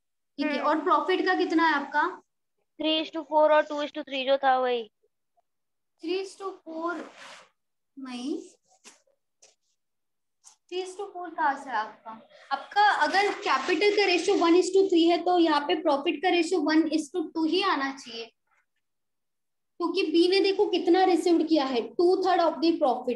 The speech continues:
Speaker 1: तो total profit अगर थ्री है, तो तीन का two third कितना हो जाएगा, into two third करेंगे, करेंगे आप, यहाँ पे थ्री, थ्री cancel होगा, टू आएगा ना, तो two value किसका आएगा, बी ने रिसीव्ड किया, तो B के यहाँ पे हम टू लिखेंगे ना।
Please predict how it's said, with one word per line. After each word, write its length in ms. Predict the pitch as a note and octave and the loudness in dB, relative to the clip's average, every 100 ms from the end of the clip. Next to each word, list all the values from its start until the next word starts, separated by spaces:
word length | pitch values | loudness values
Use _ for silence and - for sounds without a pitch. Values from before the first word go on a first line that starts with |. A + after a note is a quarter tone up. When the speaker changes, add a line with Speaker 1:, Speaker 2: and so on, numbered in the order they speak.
| - | -2
Speaker 1:
तो 120 | F4+ | -2
total 440 | E4 D#4 C#4+ F#4 G#4+ | 2 0 2 0 0
profit 440 | G4 F4 F4 G4+ | 2 0 2 0
अगर 320 | D#4 D4+ F4 | 0 0 0
थ्री 280 | F4 D#4 D#4 | 0 0 2
है, 340 | C4+ A3+ B3+ - - - _ | 2 -2 -4 -8 -20 -20 _
तो 160 | F#4 F#4 | -2 -2
तीन 420 | - F4 G4 G4+ | 2 4 4 4
का 260 | G#4 G4+ | 2 0
two 240 | G4+ F#4 - | 0 0 2
third 200 | G4 G4 | 0 2
कितना 320 | G4 G4 G4 | 0 0 2
हो 160 | G4 D#4+ | 2 2
जाएगा, 440 | C#4 A3+ G#3 G3+ | 0 -2 -2 -4
into 360 | C4 C4 C#4 E4 | -2 -2 0 0
two 160 | D#4+ E4 F4 | 2 0 0
third 180 | D#4 D#4+ | -2 0
करेंगे, 420 | E4+ D#4+ E4+ D4+ | 2 2 2 -2
करेंगे 400 | D#4 D4 D4+ D4+ | 0 0 0 0
आप, 200 | E4 - _ _ _ | -2 -4 _ _ _
यहाँ 260 | C#4+ C4+ C#4+ | 0 0 0
पे 100 | E4 | -4
थ्री, 300 | D#4+ C#4+ D#4 | -2 -2 2
थ्री 140 | F4 | 0
cancel 460 | D#4+ D4+ D#4 F4 E4 | 0 0 0 2 2
होगा, 180 | D#4 D#4+ | 2 -2
टू 280 | - F4+ | 2 4
आएगा 300 | F4+ D#4 C#4 | 4 2 2
ना, 120 | C#4+ F#4+ - _ _ _ | 0 0 -4 _ _ _
तो 80 | F4 | -4
two 260 | D4+ G4 | 4 4
value 320 | G#4 F#4 F4+ F#4+ | 6 4 4 2
किसका 340 | F#4+ - F#4+ | 0 0 0
आएगा, 220 | D#4 B3+ | 2 0
बी 280 | A3+ C#4+ E4 | -2 2 4
ने 120 | F#4+ | 4
रिसीव्ड 420 | F#4+ F4 G4 F#4+ | 2 0 2 2
किया, 140 | F#4+ F#4+ | 2 0
तो 120 | F#4+ | 0
B 260 | B3 D#4 D#4 | 2 2 2
के 100 | F#4 | 2
यहाँ 160 | F4 | 0
पे 140 | - F#4+ | 0 -2
हम 140 | F4 | 0
टू 140 | E4+ | 0
लिखेंगे 460 | D#4 D#4 E4 D4+ D4+ | -2 -2 -2 -2 -2
ना। 220 | D#4 F#4 | -4 -6